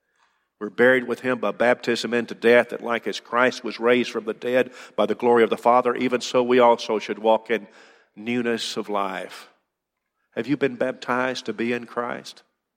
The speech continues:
The hero of the Bible is Jesus Christ.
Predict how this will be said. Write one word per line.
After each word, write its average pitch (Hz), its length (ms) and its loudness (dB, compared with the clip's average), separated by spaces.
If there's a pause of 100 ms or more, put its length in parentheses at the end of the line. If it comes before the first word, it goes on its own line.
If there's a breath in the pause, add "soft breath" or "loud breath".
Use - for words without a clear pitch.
(400 soft breath)
The 123 80 -4
hero 131 340 2
of 104 120 -4
the 104 80 -6
Bible 107 380 -4
is 104 120 -6
Jesus 110 400 -8
Christ. - 580 -14